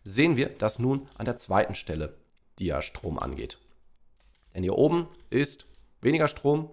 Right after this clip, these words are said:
deshalb ist hier oben der Dings aus, damit der Kolben schaltet und dadurch kann der Strom durchlaufen. That's it. Die Schaltung sollte selbsterklärend sein, ne? Also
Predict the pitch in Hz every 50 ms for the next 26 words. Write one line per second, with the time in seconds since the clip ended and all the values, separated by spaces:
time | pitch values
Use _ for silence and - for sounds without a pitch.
0 | - - - - 92 - 98 - - - - 107 110 107 104 - - - 104 101
1 | 95 95 - - - - - - - - - - - - - - - - 95 95
2 | - - - - 135 170 180 - - - - _ _ _ _ _ - - - _
3 | _ _ _ _ _ _ - 87 92 90 - - 95 98 98 92 87 - - -
4 | - - - - - - _ _ - 127 123 110 - - 123 123 180 170 175 -
5 | - - - - _ - _ _ - _ _ _ - _ - - - _ _ 113
6 | 113 117 113 - - 90 90 92 - 90 90 85 - - 98 90 - - - -
7 | - - - - _ - - - - _ - _ _ _ _ _ _ _ _ _
8 | _ _ - _ _ _ _ _ _ _ _ _ _ _ _ _ - - - -
9 | - - - - - 101 104 - 110 - - _ - - - - - - - -
10 | - - - - - _ - - _ 113 110 - 104 110 110 90 90 98 92 95
11 | 92 123 135 - - - - 151 147 139 - 143 143 170 190 - - - 160 151
12 | - - - - - - - - - - _ - 101 104 101 92